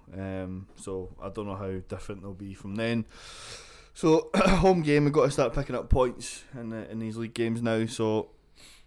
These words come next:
lots of positives, like I said from yesterday. Maybe just lacking that little bit of cutting edge, that little spark in the final third. Um, so we'll try and do a bit of work on that in training this week.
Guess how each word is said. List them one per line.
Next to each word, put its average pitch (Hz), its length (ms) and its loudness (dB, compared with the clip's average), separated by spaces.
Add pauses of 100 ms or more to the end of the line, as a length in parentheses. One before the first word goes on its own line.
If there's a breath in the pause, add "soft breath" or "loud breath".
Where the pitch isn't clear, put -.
(200 soft breath)
lots 123 260 2
of 117 80 0
positives, 107 480 -2
like 104 140 -10
I 107 40 -10
said 104 200 -10
from 101 160 -14
yesterday. 107 360 -8
Maybe 113 260 -6
just 107 220 -12
lacking 104 360 -2
that 104 180 -2
little 101 220 -2
bit 90 180 -4 (180)
of 95 40 -14 (300)
cutting 110 340 -6
edge, 104 200 -6
that 92 140 -4
little 101 220 -6
spark 101 460 -10
in 104 60 -6
the 104 60 -8
final 101 320 -6
third. 101 220 -6 (800 soft breath)
Um, 98 260 -10
so 101 120 -10
we'll 95 120 -10
try 107 140 -6
and 104 100 -2
do 101 80 -4
a 95 40 -4
bit 90 180 -4
of 98 60 -2
work 95 260 -6
on 98 140 -4
that 92 140 -4
in 92 100 -8
training 98 320 -6
this 98 200 -8
week. - 300 -12